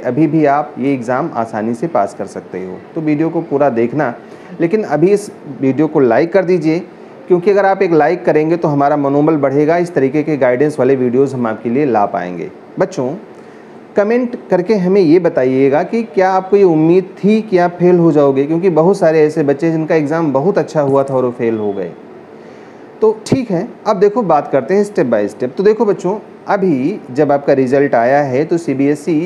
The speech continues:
एक, अ, notice निकालेगी आप लोगों के लिए। वो ये बताएगी कि भाई हमने marks वगैरह मतलब बहुत अच्छे से copy check करवाई थी ठीक ठाक तरीके से, लेकिन फिर भी बहुत सारे बच्चों को complain है कि उनके number नहीं आए उतने।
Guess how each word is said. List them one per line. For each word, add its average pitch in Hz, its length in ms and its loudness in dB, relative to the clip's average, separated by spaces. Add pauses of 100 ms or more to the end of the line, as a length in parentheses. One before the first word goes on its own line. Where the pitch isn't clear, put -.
एक, 170 340 -4
अ, 123 300 2
notice 190 460 0
निकालेगी 127 600 0
आप 127 220 0
लोगों 120 260 0
के 120 160 -2
लिए। 151 340 2 (1040)
वो 240 100 0
ये 254 120 2
बताएगी 214 420 0
कि 226 120 -2
भाई 202 200 4
हमने 175 320 2
marks 165 340 -2
वगैरह 151 480 2
मतलब 143 280 -2
बहुत 151 220 2
अच्छे 143 240 0
से 180 140 0
copy 160 300 0
check 165 220 -4
करवाई 151 380 2
थी 190 200 -6
ठीक 185 300 -6
ठाक 151 220 -4
तरीके 135 340 2
से, 175 260 0
लेकिन 208 280 0
फिर 170 160 0
भी 190 140 2
बहुत 170 240 0
सारे 160 200 0
बच्चों 147 280 0
को 170 160 -2
complain 143 560 0
है 135 240 -2
कि 202 200 -4
उनके 151 260 0
number 139 300 0 (380)
नहीं 190 240 2
आए 160 160 2
उतने। 147 360 -2